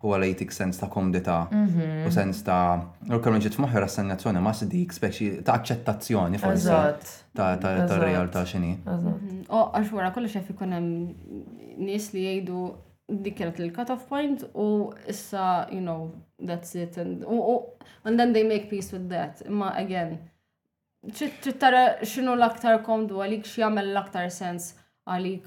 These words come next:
Speaker 3: bħala persuna, tipo, l-beliefs
Speaker 1: U
Speaker 3: tiegħek.
Speaker 1: kulħadd ikampa mat-telf mod differenti,
Speaker 2: Mhm.
Speaker 1: ġifieri.
Speaker 3: U żgur.
Speaker 2: Mhm.
Speaker 3: U kull mod li inti tista' tkampa huwa validu.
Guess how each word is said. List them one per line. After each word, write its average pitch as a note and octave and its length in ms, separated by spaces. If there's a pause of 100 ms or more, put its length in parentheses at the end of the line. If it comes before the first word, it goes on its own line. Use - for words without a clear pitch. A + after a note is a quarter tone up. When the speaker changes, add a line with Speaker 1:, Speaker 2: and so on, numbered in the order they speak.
(140)
Speaker 3:
bħala F3 260
persuna, F3 640
tipo, E3 320
l-beliefs F3 600
Speaker 1:
U - 100
Speaker 3:
tiegħek. F#3+ 180
Speaker 1:
kulħadd C3 320
ikampa F#2+ 380
mat-telf F2+ 400
mod F2+ 180
differenti, F2 560
Speaker 2:
Mhm. F#2+ 160
Speaker 1:
ġifieri. F#2 540 (200)
Speaker 3:
U F#3 60
żgur. F3 420 (500)
Speaker 2:
Mhm. F3 80
Speaker 3:
U A#3+ 240 (340)
kull A3+ 260
mod A3+ 480
li G3+ 260 (220)
inti G#3 220
tista' G3+ 240
tkampa G3+ 420
huwa E3+ 320
validu. E3 500